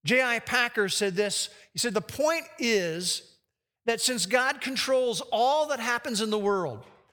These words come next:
every meal, every pleasure, every possession,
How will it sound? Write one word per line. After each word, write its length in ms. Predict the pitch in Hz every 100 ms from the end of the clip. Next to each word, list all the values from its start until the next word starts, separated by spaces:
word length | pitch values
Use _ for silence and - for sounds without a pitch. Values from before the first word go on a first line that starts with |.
| _ -
every 320 | 254 269 294
meal, 380 | 226 196 180 - -
every 280 | 285 262
pleasure, 500 | 190 202 180 156 165 - - -
every 280 | 285 294 226
possession, 600 | 220 175 180 175 202